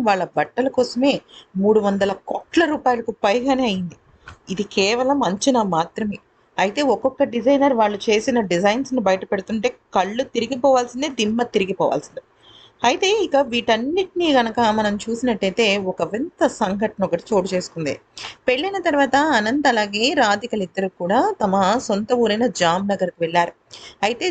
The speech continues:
జామ్‌నగర్‌లో రాధిక కేవలం తన పుట్టింటి నుంచి తెచ్చుకున్న రెండు డైమండ్ దిద్దులతో పాటు మెడలో నల్ల పూసలు, అలాగే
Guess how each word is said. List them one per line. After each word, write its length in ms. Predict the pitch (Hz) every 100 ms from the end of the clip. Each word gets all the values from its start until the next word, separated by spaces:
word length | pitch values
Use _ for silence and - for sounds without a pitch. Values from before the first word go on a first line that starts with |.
| 220
జామ్‌నగర్‌లో 840 | 196 185 233 294 269 233 226 262 208 220 - _ _ _ _ _ -
రాధిక 560 | 185 202 247 381 381 233 220 294 _ _
కేవలం 460 | 247 247 285 311 339 494 _
తన 160 | 247 220
పుట్టింటి 540 | 220 240 - 359 370
నుంచి 300 | 330 311 277 285
తెచ్చుకున్న 520 | 240 - 254 247 254
రెండు 280 | 233 208 208
డైమండ్ 560 | 180 175 185 240 294 277
దిద్దులతో 560 | 202 185 190 202 - 185
పాటు 380 | 185 165 170 240 415 480 - - 202
మెడలో 320 | 202 220 277
నల్ల 280 | 285 262 214
పూసలు, 440 | - 208 233 240 415 494 - -
అలాగే 400 | 170 185 240